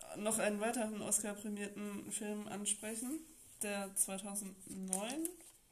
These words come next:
damit ausgezeichnet wurde, wenn ich mich recht erinnere. Oder vielleicht ist er auch zweitausendneun entstanden. Ich weiß nicht genau. Ähm, Spielzeugland heißt er. Der ist,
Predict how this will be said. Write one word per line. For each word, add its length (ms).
damit 260
ausgezeichnet 760
wurde, 180
wenn 140
ich 120
mich 180
recht 160
erinnere. 360
Oder 160
vielleicht 300
ist 100
er 100
auch 60
zweitausendneun 540
entstanden. 680
Ich 160
weiß 140
nicht 200
genau. 220
Ähm, 460
Spielzeugland 840
heißt 320
er. 160
Der 340
ist, 280